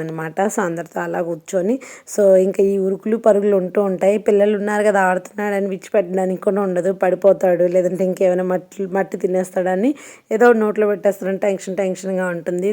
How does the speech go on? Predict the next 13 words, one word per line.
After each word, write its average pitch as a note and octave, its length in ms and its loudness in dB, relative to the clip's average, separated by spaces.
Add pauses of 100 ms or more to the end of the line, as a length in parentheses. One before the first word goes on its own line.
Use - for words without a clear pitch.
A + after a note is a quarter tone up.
So A#3 60 0 (140)
ఇప్పుడు F#3+ 260 -2 (520)
మా F#3+ 100 -4 (220)
బ్లాక్‌లో F#3+ 420 2 (140)
ఇప్పుడు G3 280 -2
హాయ్ F#3 240 0
చెప్తున్న G#3 360 -4
ప్ర-, F#3+ 220 0 (180)
అందరూ G3 340 0
కూడా A#3+ 120 2 (100)
మా G#3+ 60 0 (140)
బ్లాక్‌లో F3+ 400 0
ఉన్న F#3+ 100 -2